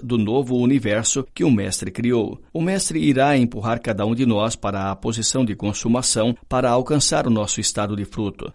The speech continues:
Nós nos tornaremos deuses de diferentes níveis, Budas e Taos assimilados ao Dafa. Ele tem a capacidade de voar para dentro do Zhuang Falun.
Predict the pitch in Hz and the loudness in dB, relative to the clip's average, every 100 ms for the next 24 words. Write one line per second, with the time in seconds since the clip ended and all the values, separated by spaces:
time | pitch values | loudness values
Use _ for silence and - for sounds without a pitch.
0 | - 107 120 131 - - 123 - 147 139 | -2 6 6 6 0 0 0 0 0 2
1 | 135 143 139 131 - 135 147 147 143 - | 2 2 2 0 -2 -2 0 0 0 0
2 | - 113 117 117 123 123 120 131 135 - | -2 -6 -4 -2 -2 -2 0 2 0 -2
3 | - - - 117 165 175 170 - 117 120 | -4 -6 -4 -2 -2 0 0 0 -2 -6
4 | - 113 120 131 - 117 110 135 143 110 | -2 0 0 0 -2 -4 -2 -2 0 0
5 | 98 98 95 101 98 95 - - - _ | -2 -6 -6 -6 -4 -6 -6 -12 -14 _
6 | 143 151 165 196 185 113 101 - 117 117 | -4 -2 -2 -2 -2 -4 -6 -6 -6 -4
7 | 123 123 113 101 98 104 127 113 98 95 | -2 -2 -2 -4 -2 -2 -2 -4 -4 -4
8 | 120 113 95 101 110 107 110 127 120 120 | -4 -6 -8 -6 -4 -4 -4 -2 0 0